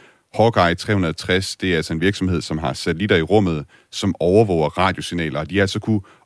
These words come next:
opspore forsøg på at forstyrre G P S-signalet. Fordi verden er så afhængig af G P S, så benytter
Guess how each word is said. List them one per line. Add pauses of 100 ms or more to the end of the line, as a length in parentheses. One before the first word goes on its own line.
opspore
forsøg
på
at
forstyrre (220)
G
P (160)
S-signalet. (680)
Fordi
verden
er
så
afhængig
af
G
P
S,
så
benytter